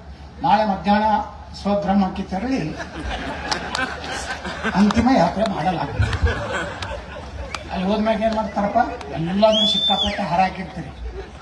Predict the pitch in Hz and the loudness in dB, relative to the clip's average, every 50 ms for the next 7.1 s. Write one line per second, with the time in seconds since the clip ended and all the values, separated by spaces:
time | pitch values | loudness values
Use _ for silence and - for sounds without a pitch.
0 | - - - - - - - 139 151 165 190 170 151 156 156 165 190 - 202 165 | -14 -10 -8 -8 -8 -6 -4 0 2 2 2 4 4 6 6 6 4 2 0 -2
1 | 160 165 165 156 190 175 - - 160 185 180 180 170 165 165 170 165 160 143 160 | -2 -2 0 0 0 0 2 4 6 6 6 4 2 0 2 2 2 2 4 4
2 | 165 185 196 - - - - - - - - - - - - - - - - - | 4 4 4 2 -2 -6 -8 -10 -10 -10 -10 -12 -12 -14 -14 -14 -14 -14 -16 -16
3 | - - - - - - - 147 160 170 170 165 165 170 165 165 170 160 180 202 | -16 -16 -16 -16 -14 -10 -8 -4 -4 -2 0 0 -2 -2 -2 -2 -2 0 0 0
4 | 202 196 - 147 143 120 113 104 - - - - - - - - - - - - | 0 -2 -6 -8 -8 -8 -10 -10 -12 -14 -16 -16 -16 -14 -14 -14 -14 -14 -16 -16
5 | - - - - 160 170 185 208 226 240 240 214 - 220 220 226 - 233 233 226 | -16 -14 -8 -4 0 2 2 4 4 4 2 2 2 0 0 2 4 6 6 8
6 | 226 226 233 226 214 208 175 185 202 208 185 180 196 214 214 202 190 185 170 - | 6 6 2 -2 -2 0 2 2 4 4 2 0 -2 -2 -2 -2 -2 -4 0 2
7 | 226 220 | 2 2